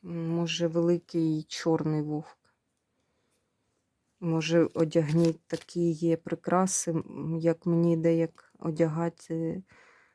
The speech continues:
е, прикрасу із, е, каблучка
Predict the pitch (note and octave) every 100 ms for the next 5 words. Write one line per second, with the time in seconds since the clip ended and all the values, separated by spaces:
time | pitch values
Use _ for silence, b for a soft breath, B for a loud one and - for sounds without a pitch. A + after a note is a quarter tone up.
0 | b _ E3 D#3+ F3 E3+ - D#3+ D#3+ -
1 | - G#3 G3+ E3+ F3 F3 - F3 E3+ E3+
2 | E3 E3 E3 D#3 _ _ _ _ _ _
3 | _ _ _ _ _ _ _ _ _ _
4 | _ _ b b b b b - E3+ E3
5 | E3 - - -